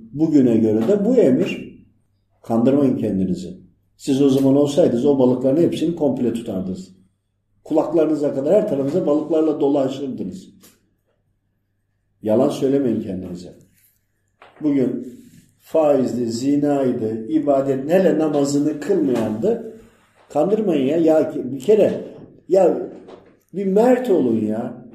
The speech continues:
Kandırmayın ya. Yalan söylemeyin ya. Yapmıyorsunuz, kılmıyorsunuz. Allah-u Teala ile savaşacağınızı bile bile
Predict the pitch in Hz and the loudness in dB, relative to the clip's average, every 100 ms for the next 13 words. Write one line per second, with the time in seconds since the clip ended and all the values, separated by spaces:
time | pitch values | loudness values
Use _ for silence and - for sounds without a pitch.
0 | - - _ _ _ _ _ - 320 339 | -20 -20 _ _ _ _ _ -2 0 2
1 | 285 254 190 151 143 151 208 254 277 254 | 0 2 2 2 2 4 6 6 4 2
2 | 262 233 240 220 151 107 95 - - - | 4 6 6 4 2 0 -4 -8 -12 -18
3 | - _ _ _ _ _ _ _ _ _ | -20 _ _ _ _ _ _ _ _ _
4 | _ _ _ - 220 285 247 180 131 - | _ _ _ 0 2 2 2 2 2 0
5 | 131 131 - 277 285 190 143 127 147 151 | -4 -6 -2 0 2 4 2 2 -2 -2
6 | 175 254 240 214 208 185 175 170 175 247 | 0 2 2 2 2 2 2 2 0 2
7 | 233 190 175 165 170 165 170 196 269 190 | 2 0 -2 -2 -2 -2 -4 -4 0 2
8 | - 156 247 240 - | 0 2 0 0 -8